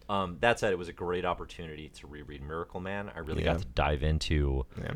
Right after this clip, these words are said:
Speaker 1: how Miracle Man is the center of comic book history, <laughs> which is
Speaker 2: <laughs> Yeah,
Speaker 1: fascinating.
Speaker 2: yeah, yeah.
Speaker 1: And, uh, it was, it was a blast. I enjoyed that. I think that's probably, of the two extra issues I've recorded now, tough to rank.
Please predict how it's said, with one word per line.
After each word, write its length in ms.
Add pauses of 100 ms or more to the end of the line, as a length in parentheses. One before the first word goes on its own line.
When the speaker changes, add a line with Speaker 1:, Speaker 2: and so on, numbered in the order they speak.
(140)
Speaker 1:
how 180
Miracle 420
Man 220
is 100
the 100
center 540
of 100
comic 340
book 160
history, 480
<laughs> 420
which 240
is 120
Speaker 2:
<laughs> 0
Yeah, 60
Speaker 1:
fascinating. 640 (100)
Speaker 2:
yeah, 160
yeah. 180 (100)
Speaker 1:
And, 300
uh, 240
it 100
was, 140
it 80
was 140
a 60
blast. 360
I 80
enjoyed 300
that. 260
I 60
think 180
that's 160
probably, 760 (420)
of 200
the 100
two 420
extra 340
issues 360
I've 180
recorded 520
now, 360 (840)
tough 220
to 100
rank. 380